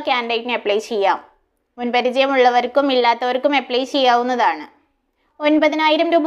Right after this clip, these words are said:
മുതൽ പന്ത്രണ്ടായിരം രൂപ വരെയാണ് സാലറി. നെക്സ്റ്റ് നമുക്ക് കൺസ്ട്രക്ഷൻ കമ്പനിയിലേക്ക്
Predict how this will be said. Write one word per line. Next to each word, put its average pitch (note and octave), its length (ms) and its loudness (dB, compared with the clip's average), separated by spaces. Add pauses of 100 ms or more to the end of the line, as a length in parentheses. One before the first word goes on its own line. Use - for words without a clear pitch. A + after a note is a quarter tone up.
മുതൽ D#4 240 0
പന്ത്രണ്ടായിരം A#3+ 720 0
രൂപ C4 240 2
വരെയാണ് B3+ 320 2
സാലറി. F3+ 520 -2 (1000)
നെക്സ്റ്റ് F#4+ 340 0
നമുക്ക് E4 300 2
കൺസ്ട്രക്ഷൻ C#4 640 0
കമ്പനിയിലേക്ക് A3 680 -2